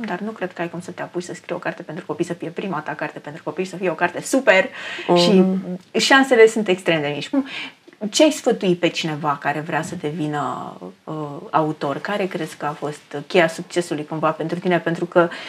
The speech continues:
Speaker 1: mi se pare fantastic să ai o primă carte publicată la Humanitas. E,
Speaker 2: Da.
Speaker 1: da, e <laughs> ceva foarte fain.
Speaker 2: Da, uh, da, e așa cum ai zis tu, le-am scris fără a avea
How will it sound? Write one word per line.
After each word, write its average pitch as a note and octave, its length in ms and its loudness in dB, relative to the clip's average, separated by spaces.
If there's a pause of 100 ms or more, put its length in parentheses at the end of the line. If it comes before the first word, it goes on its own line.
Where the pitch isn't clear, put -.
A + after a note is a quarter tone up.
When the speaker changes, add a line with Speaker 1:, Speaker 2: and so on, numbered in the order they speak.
(140)
Speaker 1:
mi F#3 100 4
se F#3+ 120 6
pare F#3 200 6
fantastic A3 460 4
să F3 80 0
ai D#3 60 4
o - 20 2
primă F3+ 320 0
carte E3+ 200 0
publicată E3 420 -2
la F3 140 0
Humanitas. F3+ 500 -2
E, F3 120 4 (640)
Speaker 2:
Da. F#3+ 100 6 (180)
Speaker 1:
da, F#3 460 10
e E3+ 260 8 (180)
<laughs> C#4+ 240 8
ceva B3+ 200 12
foarte C#4 380 10
fain. C#4 680 12 (460)
Speaker 2:
Da, F3 480 4
uh, G#3+ 160 10
da, A#3 240 10
e B3 200 12
așa C4 240 8
cum D4 220 12
ai B3+ 200 12
zis C4 280 6
tu, A#3 360 10 (380)
le-am F#3 380 10
scris G#3 300 6
fără B3 200 10
a B3 80 12
avea G3 560 10